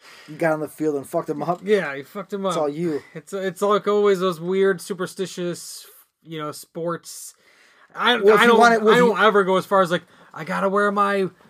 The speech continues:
Speaker 2: I only wear this one thing on game day," you know, this, like,
Speaker 1: No, but if
Speaker 2: I
Speaker 1: you, if you wanna get,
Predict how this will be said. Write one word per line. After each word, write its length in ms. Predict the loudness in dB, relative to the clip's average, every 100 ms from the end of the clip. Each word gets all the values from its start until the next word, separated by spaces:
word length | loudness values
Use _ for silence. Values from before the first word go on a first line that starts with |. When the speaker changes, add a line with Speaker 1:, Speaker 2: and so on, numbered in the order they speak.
| -20 -18
Speaker 2:
I 220 | -8 -2 0
only 220 | 2 2
wear 200 | 2 2
this 280 | 2 0 0
one 280 | -2 -2
thing 280 | -2 -4 -2
on 380 | -2 -4 -6 -10 -8
game 340 | -6 -4 -4
day," 280 | -4 -4 -4
you 160 | -6 -6
know, 180 | -6
this, 220 | -6 -10 -10
like, 260 | -12 -12 -8
Speaker 1:
No, 160 | -4 -2
but 100 | -4
if 100 | -6
Speaker 2:
I 20 |
Speaker 1:
you, 60 | -10
if 180 | -10 -8
you 80 | -8
wanna 240 | -6 -8
get, 240 | -6 -8